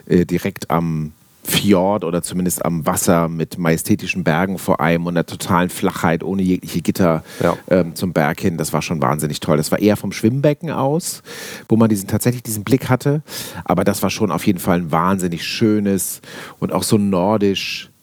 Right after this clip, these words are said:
Speaker 1: unprätentiös, aber dadurch halt trotzdem sehr elegantes
Speaker 2: Ja.
Speaker 1: Schwimmbad.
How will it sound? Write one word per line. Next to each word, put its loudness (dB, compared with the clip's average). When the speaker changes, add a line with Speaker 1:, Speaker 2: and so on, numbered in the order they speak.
Speaker 1:
unprätentiös, 2
aber 2
dadurch -2
halt -2
trotzdem -2
sehr 4
elegantes -2
Speaker 2:
Ja. 2
Speaker 1:
Schwimmbad. 0